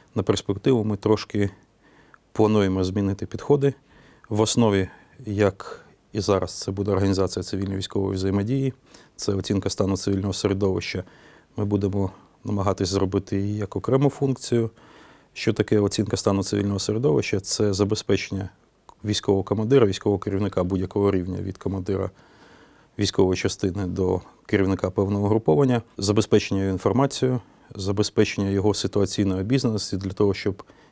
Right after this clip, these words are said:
військовий командир точно знав, що відбувається в його зоні відповідальності. Будемо продовжувати виконувати ті завдання,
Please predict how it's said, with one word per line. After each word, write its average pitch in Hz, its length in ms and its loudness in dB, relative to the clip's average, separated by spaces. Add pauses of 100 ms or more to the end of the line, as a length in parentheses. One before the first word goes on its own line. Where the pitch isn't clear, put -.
(120)
військовий 98 380 2
командир 107 440 0 (540)
точно 104 400 2
знав, 131 260 -2
що - 220 0
відбувається 98 800 -2 (800)
в 95 120 -6
його 104 240 6
зоні 98 240 4
відповідальності. 107 920 2 (200)
Будемо 117 300 4
продовжувати 110 540 2
виконувати 101 480 0
ті 101 140 0
завдання, 98 580 0